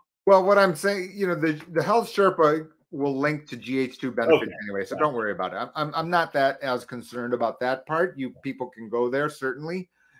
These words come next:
Speaker 2: Well, if
Speaker 1: Which
Speaker 2: they
Speaker 1: is
Speaker 2: wanna contact you, I'm saying. What the
Speaker 1: Oh, just email on info at G H two benefits dot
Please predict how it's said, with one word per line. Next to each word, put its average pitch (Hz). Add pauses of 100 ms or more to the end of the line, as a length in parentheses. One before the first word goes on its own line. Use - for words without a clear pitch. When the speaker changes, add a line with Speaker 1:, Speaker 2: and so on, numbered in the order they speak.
Speaker 2:
Well, 165
if 160
Speaker 1:
Which -
Speaker 2:
they 185
Speaker 1:
is 175
Speaker 2:
wanna 160
contact 127
you, 110
I'm 101
saying. 95
What 110
the 175
Speaker 1:
Oh, 160 (140)
just 214 (100)
email 180
on 139
info 120
at 104
G 110
H 104
two 107
benefits 98
dot 98